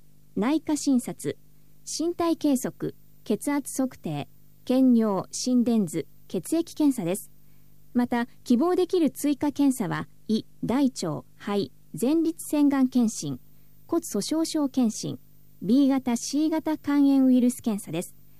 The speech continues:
六十五歳以上の方は、胸部X線撮影があります。費用は、健康診査は無料、胃、大腸がん検診は二千四百円、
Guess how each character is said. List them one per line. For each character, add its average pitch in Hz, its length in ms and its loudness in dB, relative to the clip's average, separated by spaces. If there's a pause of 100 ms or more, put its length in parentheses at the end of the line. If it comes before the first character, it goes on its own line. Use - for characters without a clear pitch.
(540)
六 202 220 2
十 370 160 -2
五 359 120 -2
歳 349 280 0
以 - 20 2
上 320 180 -2
の 233 120 4
方 214 260 -4
は、 180 180 -2 (220)
胸 330 220 0
部 175 180 0
X - 420 -10
線 339 200 0
撮 330 280 -4
影 269 140 2
が 226 120 0
あ 190 40 -2
り 170 140 -2
ま 190 100 -2
す。 - 180 -8 (1040)
費 359 140 0
用 349 160 2
は、 190 220 -2 (260)
健 339 260 2
康 359 160 2
診 349 240 -2
査 220 140 -2
は 160 140 -2
無 165 160 -2
料、 175 260 -2 (400)
胃、 247 220 2 (100)
大 247 200 2
腸 320 280 -2
が 302 140 2
ん 285 80 4
検 285 280 2
診 190 220 0
は 160 220 -2
二 190 120 0
千 330 300 2
四 208 160 2
百 214 300 -6
円、 147 180 -4